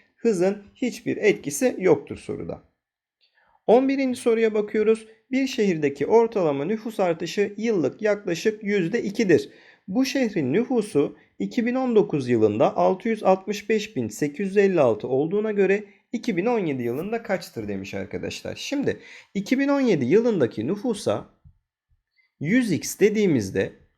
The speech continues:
yüzdesini almak daha kolay olduğu için iki bin on sekiz yılındaki nüfusun yüzde iki artışla birlikte arkadaşlar yüz iki x olması gerekiyor.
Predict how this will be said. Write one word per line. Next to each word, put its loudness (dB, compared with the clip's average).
yüzdesini -4
almak 0
daha 2
kolay 0
olduğu -4
için -8
iki -2
bin 2
on 4
sekiz -2
yılındaki 0
nüfusun -2
yüzde -2
iki -2
artışla 0
birlikte -2
arkadaşlar -2
yüz 0
iki 0
x 0
olması 2
gerekiyor. -2